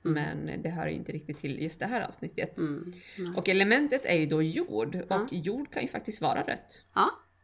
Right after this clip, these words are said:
Speaker 1: kan det vara. Man brukar också säga att olika chakran har olika ljud. Och det här, det finns ett, man kallar det för sid, sidmantra till varje, till varje chakra.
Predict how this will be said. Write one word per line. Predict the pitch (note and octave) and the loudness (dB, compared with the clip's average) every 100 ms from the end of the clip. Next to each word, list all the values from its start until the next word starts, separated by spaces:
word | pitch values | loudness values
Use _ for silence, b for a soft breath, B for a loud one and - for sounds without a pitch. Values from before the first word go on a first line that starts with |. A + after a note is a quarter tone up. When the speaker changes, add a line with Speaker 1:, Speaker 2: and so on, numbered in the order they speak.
| _ _ - | _ _ -8
Speaker 1:
kan | - | -4
det | F4+ | -2
vara. | - G3 _ _ | -4 -10 _ _
Man | G#3 G#3+ | 0 2
brukar | A3 A3 | 4 2
också | - | 2
säga | A3+ G#3 E3+ | 2 2 2
att | - - - | -2 -16 -4
olika | F#3+ F3+ F3+ | 0 0 0
chakran | F3 F3+ F3+ F3 | -4 -4 0 2
har | F3 | 2
olika | F3 E3+ | 0 0
ljud. | F#3+ B3+ - B2 F#3+ F3 - - | 0 -2 0 0 0 -2 -4 -6
Och | F#3+ | -4
det | F#3+ | -2
här, | F#3+ - - - | -2 -2 -4 -10
det | F#3 | -2
finns | G3 F#3+ | -2 0
ett, | F3+ - - - _ _ - | -6 -8 -20 -20 _ _ -10
man | F#3 | -8
kallar | F3+ F3+ | -6 -6
det | E3+ | -2
för | F3+ | -4
sid, | - - - F#3+ D#3 F3 G3 - B B B B | 0 0 0 0 0 0 -2 -4 B B B B
sidmantra | - - A#3 F3 E3 D#3 E3 E3 F3+ E3 _ - | -2 2 4 4 4 4 2 -2 -4 -6 _ -6
till | - E3+ E3 | 0 2 2
varje, | D#3+ D#3+ - - - - _ _ _ _ _ _ | 0 -2 -4 -6 -8 -10 _ _ _ _ _ _
till | - F3+ | -2 -2
varje | E3+ - F3 | -2 -4 -4
chakra. | - - - - | -6 -8 -10 -8